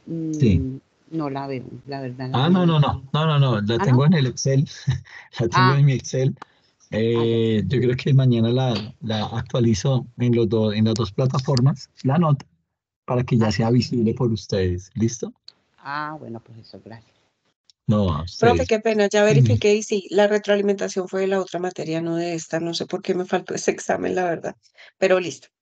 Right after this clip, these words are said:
Speaker 3: no
Speaker 2: Sí.
Speaker 3: fue de la otra. Gracias.
Speaker 2: Ok, ok, listo, bien, sí, me, me tranquiliza el tema.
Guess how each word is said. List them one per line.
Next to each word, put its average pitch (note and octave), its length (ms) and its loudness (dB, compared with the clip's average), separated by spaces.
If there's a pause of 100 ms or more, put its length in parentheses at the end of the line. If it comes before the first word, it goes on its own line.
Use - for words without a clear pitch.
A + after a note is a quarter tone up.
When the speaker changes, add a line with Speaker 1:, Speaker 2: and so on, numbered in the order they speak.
Speaker 3:
no G#2+ 220 4
Speaker 2:
Sí. F#2+ 80 4
Speaker 3:
fue E3 200 0
de E3+ 120 -6
la F3+ 160 -4
otra. - 200 -20 (420)
Gracias. - 560 -2 (400)
Speaker 2:
Ok, A#2 400 0 (200)
ok, F#2+ 120 -2 (120)
listo, G#2 380 2
bien, G2 260 4
sí, G2 320 2
me, G#2 360 -4
me A2 200 0
tranquiliza A2 600 4
el B2+ 120 2
tema. C3 360 4